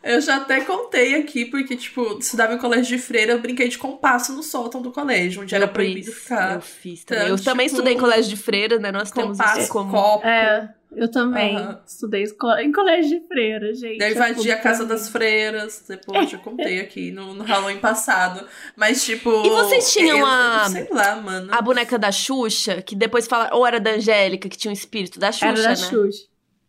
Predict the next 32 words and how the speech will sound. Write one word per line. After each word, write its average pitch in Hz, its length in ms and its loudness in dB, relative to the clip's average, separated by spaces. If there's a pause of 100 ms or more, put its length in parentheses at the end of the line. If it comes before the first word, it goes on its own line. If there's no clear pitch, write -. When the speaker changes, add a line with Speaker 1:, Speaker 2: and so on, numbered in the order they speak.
(480)
Speaker 3:
Era 208 200 0
da 214 160 2
Xuxa. 226 400 -4
Speaker 1:
Não 190 100 -8
Speaker 3:
Eu 233 80 -2
não 233 120 0
Speaker 1:
tive. 262 80 -2
Speaker 3:
tinha 277 240 -4
essa 262 200 -2
boneca. 214 680 -2 (380)
Eu 220 80 2
tive 247 200 0
a 254 60 2
boneca 247 400 0
do 254 100 0
Fofão, 254 540 2
né? 202 140 -2
Que - 120 -18
falavam 226 360 0
que 226 80 -8
tinha - 180 -2
uma 226 140 -2
faca 226 320 0 (100)
Speaker 1:
Credo. 247 300 2
Speaker 3:
dentro 220 160 -8
dela 208 340 -4
e 196 40 -12
tal. 196 240 2
Speaker 2:
Boneca? 214 760 0 (300)
Um 202 100 -6
boneco? 220 260 4
Speaker 3:
Boneco. 202 540 -4